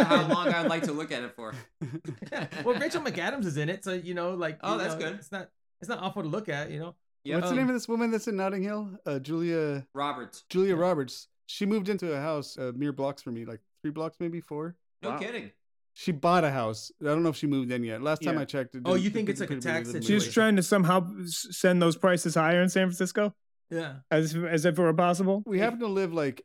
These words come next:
Speaker 2: we're in a rent control apartment, but we, like, San Francisco is very mixed neighborhood
Speaker 3: Yeah.
Speaker 2: wise, and we happen to live in a neighborhood that's got, like, super, like,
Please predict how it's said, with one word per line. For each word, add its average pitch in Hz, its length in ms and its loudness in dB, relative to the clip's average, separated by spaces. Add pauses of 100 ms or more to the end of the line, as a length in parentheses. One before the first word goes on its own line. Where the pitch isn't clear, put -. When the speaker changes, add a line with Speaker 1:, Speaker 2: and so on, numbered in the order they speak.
Speaker 2:
we're 147 120 -4
in 127 80 -4
a 123 40 -6
rent 123 160 -8
control 117 220 -12
apartment, 117 320 -8
but 117 80 -10
we, 135 160 -4 (260)
like, 135 200 -8
San 208 160 -2
Francisco 160 280 -4
is 143 80 -2
very 135 200 -2
mixed 120 360 -6
neighborhood 127 360 -4
Speaker 3:
Yeah. 110 40 -10
Speaker 2:
wise, 110 180 -8
and 123 60 -8
we 131 80 -4
happen 131 200 -6
to 131 60 -6
live 135 120 -6
in 127 60 -6
a - 20 -4
neighborhood 123 320 -6
that's 110 120 -18
got, 117 200 -10
like, 110 180 -16 (380)
super, 156 380 -6
like, 151 180 -2